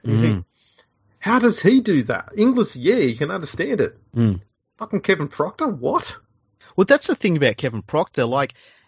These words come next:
Speaker 2: when he was at the Storm, he was a really handy player. Big dude, athletic for his size, like, good mobi-, mobility for someone as big as him. Went up to the Titans and he just switched it off, it, which was really weird.
Speaker 1: I think a
Speaker 2: Um,
Speaker 1: large part of it, though, is he was,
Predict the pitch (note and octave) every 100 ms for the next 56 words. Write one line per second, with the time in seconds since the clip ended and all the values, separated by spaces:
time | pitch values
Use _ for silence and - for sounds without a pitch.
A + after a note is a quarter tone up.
0 | - D#3+ D4 B3 - - - C3 F3+ A#2+
1 | G2+ G#2+ B2+ C#3 G#2 A2+ G#2+ F#2 - C#3
2 | G#2 F2+ - B2+ A2+ B2+ B2 A#2 - A2
3 | - A#2 A#2 A#2+ - C3+ A2+ A2+ A2 -
4 | G#2+ A#2+ B2 G#2+ - A#2 A#2+ A2+ A2 A2+
5 | - - - - A2 A2 A2 A2+ A#2+ A#2
6 | A2 - A2 G#2+ G2 F#2 - G#2+ F#2+ A#2
7 | B2+ G#2+ - - _ - B2+ D#3 - A2+
8 | G2+ A2+ A2 D3+ A2+ G2+ G2+ F#2 A2 -
9 | A2+ G#2+ - F#2+ G#2 B2+ G#2+ - _ _
10 | _ _ A#2+ A#2 A#2 - A2 F#2+ B2 A#2+
11 | G#2 F#2 A2 B2+ F#2+ - _ _ _ A2+
12 | F#2+ G2 G2 A2 - G#2+ A2+ B2+ G#2 G2+
13 | G2+ G#2+ A#2+ A2+ G#2+